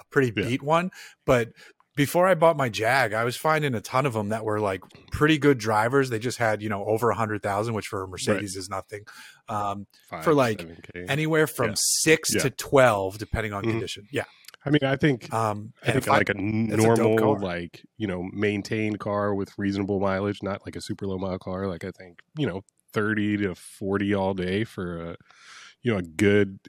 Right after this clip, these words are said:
Speaker 2: clean example, but not A M G
Speaker 1: Right.
Speaker 2: wide body, not
Speaker 1: Right. That,
Speaker 2: six point oh
Speaker 1: I think
Speaker 2: built
Speaker 1: that's the
Speaker 2: motor,
Speaker 1: separator.
Speaker 2: like, you
Speaker 1: Yeah.
Speaker 2: know, it was, uh, it, it was a legit A M G pre-merger build. Um,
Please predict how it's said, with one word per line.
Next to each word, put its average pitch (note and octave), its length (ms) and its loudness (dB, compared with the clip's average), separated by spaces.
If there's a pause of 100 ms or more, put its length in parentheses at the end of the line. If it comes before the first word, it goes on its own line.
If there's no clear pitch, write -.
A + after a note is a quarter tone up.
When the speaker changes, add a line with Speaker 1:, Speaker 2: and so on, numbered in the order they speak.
(140)
Speaker 2:
clean A2 320 4
example, G2+ 580 -2 (180)
but F#2 220 -12 (100)
not G2+ 320 -2
A A2+ 100 2
M A2 120 2
G G2 360 -4
Speaker 1:
Right. F#2+ 120 -2
Speaker 2:
wide F2+ 240 -2
body, F2 460 -4
not F#2+ 340 -8 (800)
Speaker 1:
Right. A#2 100 6
That, - 100 4
Speaker 2:
six - 60 -6
point A#2+ 240 4
oh G#2 280 2
Speaker 1:
I C3 60 -2
think - 80 -10
Speaker 2:
built - 140 4
Speaker 1:
that's G3+ 140 4
the G#2 60 2
Speaker 2:
motor, G2+ 100 2
Speaker 1:
separator. A#2+ 500 2
Speaker 2:
like, F2+ 300 -10
you A#2+ 120 -6
Speaker 1:
Yeah. A2 80 -2
Speaker 2:
know, G2 160 -6
it A2 120 -8
was, G#2+ 320 -6
uh, G#2+ 440 -6 (180)
it, A2 260 -20
it A#2+ 60 -4
was A2+ 320 -6 (160)
a F#2+ 480 -8 (100)
legit G#2 640 -4
A G#2 120 -4
M G2+ 100 -2
G G2 180 -4
pre-merger F#2 600 -6
build. E2+ 600 -4 (920)
Um, F2 840 -6